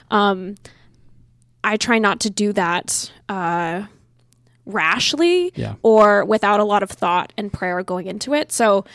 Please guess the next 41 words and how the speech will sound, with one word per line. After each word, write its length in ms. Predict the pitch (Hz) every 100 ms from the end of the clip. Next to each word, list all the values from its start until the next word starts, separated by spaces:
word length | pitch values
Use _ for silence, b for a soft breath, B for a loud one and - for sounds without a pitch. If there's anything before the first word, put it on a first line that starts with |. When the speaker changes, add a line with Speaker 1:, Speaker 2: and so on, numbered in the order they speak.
| B B -
Speaker 1:
um, 380 | 208 196 180 - _ _ _ _
I 140 | 208 214
hope, 420 | - 302 208 202
at 140 | 208
least, 400 | 214 214 - -
you 140 | - 208
know, 200 | 175 - -
in 120 | 208
the 80 | 196
way 180 | 196 190
that 120 | 185
I 280 | 180 180 - _ _ _ -
try 200 | - 202
to 80 | 202
communicate 480 | - 196 - - 196
the 60 |
gospel, 380 | 202 165 190 202
that 180 | 190 165
when 180 | 202 208
I'm 140 | 180
doing 240 | 180 175 160
those 180 | 196 -
things, 260 | 165 165
it's 220 | - - 208
not 300 | 185 175 - B B B B
just 380 | - 302 - -
to 120 | 240
ruffle 420 | 202 208 202 214
feathers 480 | 208 190 202 208 208
or 60 | 214
just 220 | 240 233
Speaker 2:
Yeah. 60 | 110
Speaker 1:
to 100 | 247
get 260 | - 220
a 80 | 214
feel 400 | 214 - 214 208
from 180 | 208 208
people, 220 | 220 220
right? 200 | 226 226
Like, 260 | 226 214 - B B B
eh, 300 | 170 - -